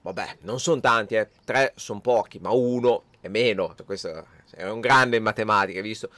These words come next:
No, il fatto è che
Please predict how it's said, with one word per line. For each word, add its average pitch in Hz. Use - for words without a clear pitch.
No, 147
il 165
fatto 117
è 127
che 127